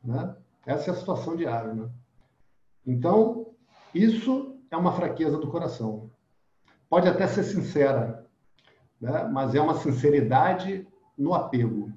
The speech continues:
é uma sinceridade na ignorância extrema, e que é o que a gente faz.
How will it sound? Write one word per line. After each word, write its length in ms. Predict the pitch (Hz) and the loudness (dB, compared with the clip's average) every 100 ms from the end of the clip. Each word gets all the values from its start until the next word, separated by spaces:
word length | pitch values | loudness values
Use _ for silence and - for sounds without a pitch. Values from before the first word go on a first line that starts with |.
| - - | -16 -8
é 60 | |
uma 120 | 123 | -6
sinceridade 1000 | 131 147 123 147 143 117 131 165 151 175 | -4 -2 2 4 4 4 2 2 0 -2
na 380 | 151 160 - - | 0 0 0 -4
ignorância 640 | 170 185 190 180 185 - - | -4 0 4 4 2 0 -4
extrema, 840 | - - 160 165 135 113 - - _ _ _ _ _ - | -8 -2 2 4 6 4 0 -8 _ _ _ _ _ -6
e 100 | 139 | -4
que 200 | 131 175 | 0 2
é 80 | 143 | 2
o 100 | 170 | 0
que 80 | |
a 20 | 180 | 0
gente 220 | 208 - | -2 -4
faz. 280 | 170 196 | -6 -6